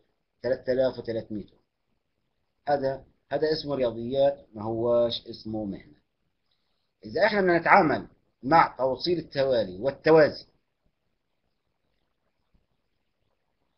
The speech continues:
كما هو في الناحية العملية، حنجد إنه المصمم بالعادة بيستخدم مقاومات متساوية،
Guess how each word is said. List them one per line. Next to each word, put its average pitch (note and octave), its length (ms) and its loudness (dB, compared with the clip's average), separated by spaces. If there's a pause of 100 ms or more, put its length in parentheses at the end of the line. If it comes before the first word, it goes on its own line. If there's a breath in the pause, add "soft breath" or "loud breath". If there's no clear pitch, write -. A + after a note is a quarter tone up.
(240)
كما F#3 260 6
هو F3+ 380 8 (800)
في A#2 100 -12
الناحية D#3+ 400 2
العملية، C3 680 0 (640)
حنجد D3+ 560 2 (840)
إنه C#3+ 200 -2
المصمم E3 680 2
بالعادة D#3 760 8 (800)
بيستخدم B2+ 800 0
مقاومات D#3 840 6 (100)
متساوية، D#3+ 960 2